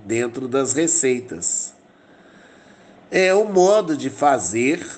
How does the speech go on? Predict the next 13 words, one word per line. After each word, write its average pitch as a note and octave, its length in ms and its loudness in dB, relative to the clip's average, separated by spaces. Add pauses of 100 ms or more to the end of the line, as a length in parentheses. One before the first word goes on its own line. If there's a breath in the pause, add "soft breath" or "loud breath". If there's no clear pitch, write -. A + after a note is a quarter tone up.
(100)
né? A#2 720 -2
São E3 300 0
as E3+ 160 -2
instruções F#3 1000 -2
para C3 220 -4
que - 100 -14
se C#3+ 200 -4
faça B2 760 0 (560 loud breath)
uma D3+ 200 0
determinada B2 1040 0 (180)
coisa. - 540 -2 (840)
Observem B2+ 920 0
isso. - 420 -10